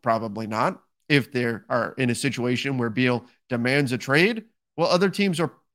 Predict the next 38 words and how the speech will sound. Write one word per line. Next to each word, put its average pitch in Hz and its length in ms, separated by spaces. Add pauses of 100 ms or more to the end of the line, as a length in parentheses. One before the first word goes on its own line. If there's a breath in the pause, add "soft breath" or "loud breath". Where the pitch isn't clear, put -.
(140)
probably 160 500
gonna 123 180
beat 143 280
whatever 127 260
the 120 60
Lakers 117 340
could 110 140
offer. 147 340
They're 139 140
gonna 127 160
beat 139 340
Russell 123 240
Westbrook 120 380
and 117 100
two 123 120
firsts, 131 300
unless 170 300
teams 156 300
look 170 160
at 165 60
that 123 140
contract 151 520 (260)
and 123 100
say, 117 220
"Oh, 156 160
man, 127 400 (760)
we 147 160
don't 123 140
wanna 156 200
be 135 120
the 120 100
team 113 320 (260)
to 131 80
play, 123 360
to - 140
pay 123 200
Bradley 117 340
Beal 113 340